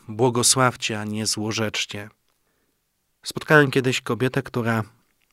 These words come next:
była dręczona przez złego ducha. To było nietypowe mieszkanie, wszystkie przedmioty były poodsuwane od ścian. Można było się domyśleć,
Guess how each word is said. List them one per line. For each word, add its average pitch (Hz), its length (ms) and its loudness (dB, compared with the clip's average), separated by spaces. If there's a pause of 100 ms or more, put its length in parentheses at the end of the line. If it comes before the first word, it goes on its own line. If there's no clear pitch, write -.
(520)
była 117 200 4
dręczona 110 500 2
przez - 260 -2
złego 107 300 -2
ducha. 101 440 -6 (1160)
To 143 80 2
było 127 220 4
nietypowe 113 500 2
mieszkanie, 104 580 0
wszystkie - 300 -4
przedmioty 110 580 -2
były 101 340 -4 (340)
poodsuwane 104 680 0
od 98 120 -8
ścian. 104 440 -2 (920)
Można 110 320 0
było 104 220 2
się 107 140 0
domyśleć, - 680 -2